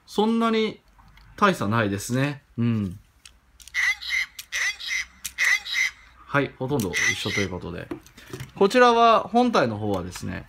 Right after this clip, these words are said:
あのー、全然電池とか入れる場所がなくて、このまんまですね。このまんまの遊び方になります。そして、こちらの、これ、フックで取り外しが可能で、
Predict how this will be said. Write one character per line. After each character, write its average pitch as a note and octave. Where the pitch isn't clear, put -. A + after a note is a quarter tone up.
あ A#2
の A2
ー、 C3+
全 E3
然 D#3+
電 G#3
池 -
と A2
か G#2+
入 A#2
れ C3
る C3+
場 C3
所 C3
が B2+
な B2+
く -
て、 F#2
こ E3
の F#3+
ま F3+
ん E3+
ま D#3+
で G2
す -
ね。 D3
こ -
の C3
ま C3+
ん C3
ま C3+
の F#2
遊 -
び F#2
方 F#2
に F2+
な F2
り F2
ま -
す。 -
そ D3
し -
て、 F3
こ F3
ち G3+
ら G3+
の、 F#3+
こ C3
れ、 B2
フ -
ッ F#3+
ク D3+
で D#3
取 B2+
り B2
外 A#2
し A2+
が A2+
可 G#2+
能 G2
で、 G2